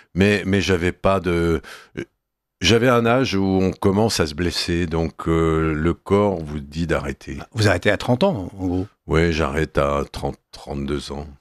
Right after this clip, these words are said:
Speaker 2: Et comment expliquez-vous que maintenant, c'était le cas à l'époque, hein, Na-, Noah s'arrête à trente ans, euh, Borg à vingt-cinq,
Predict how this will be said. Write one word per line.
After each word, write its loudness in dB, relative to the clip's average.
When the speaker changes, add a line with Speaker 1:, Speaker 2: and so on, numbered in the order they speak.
Speaker 2:
Et -18
comment 4
expliquez-vous 0
que 0
maintenant, 2
c'était -4
le -8
cas 0
à 0
l'époque, 0
hein, 0
Na-, -2
Noah 4
s'arrête -2
à -10
trente -2
ans, 2
euh, 2
Borg 2
à -6
vingt-cinq, 0